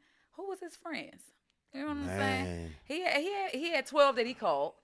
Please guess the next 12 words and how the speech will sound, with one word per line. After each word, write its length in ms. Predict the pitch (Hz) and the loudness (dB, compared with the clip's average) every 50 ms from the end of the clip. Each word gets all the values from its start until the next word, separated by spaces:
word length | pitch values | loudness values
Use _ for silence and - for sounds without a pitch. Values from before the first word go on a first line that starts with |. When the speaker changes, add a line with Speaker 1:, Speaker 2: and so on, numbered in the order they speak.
| _ _ _ - - _ | _ _ _ -20 -16 _
Speaker 2:
But 140 | - 175 170 | -4 2 2
his 160 | 247 226 - | 2 2 2
com-, 220 | - - 254 254 | 0 -2 0 2
he 80 | 208 269 | 4 4
had 160 | 294 - - | 4 4 2
complicated 600 | - - 240 208 160 151 - - 139 117 113 104 | 0 -4 -4 -2 -2 -2 0 0 0 0 0 -2
friendships 480 | - - 127 113 101 - - - - - | -4 -4 -4 -4 -4 -8 -12 -14 -16 -16
though. 200 | - 110 - - _ _ - | -16 -16 -16 -18 _ _ 2
Speaker 1:
Oh 220 | 233 208 170 156 - | 4 4 2 0 -4
no! 220 | 185 180 160 147 135 | -6 -4 -4 -2 -2
Oh, 100 | 139 143 | -2 0
they, 140 | - 165 | 0 0